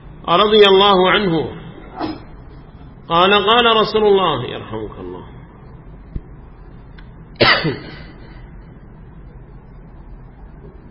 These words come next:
<coughs> وهنا أيضًا فائدة ذكرها تتعلق بدرسنا،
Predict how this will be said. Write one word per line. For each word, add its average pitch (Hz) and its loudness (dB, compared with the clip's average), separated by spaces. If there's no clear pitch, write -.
<coughs> - -14
وهنا 170 -6
أيضًا 160 -4
فائدة 151 -8
ذكرها 151 -10
تتعلق 143 -12
بدرسنا، 147 -8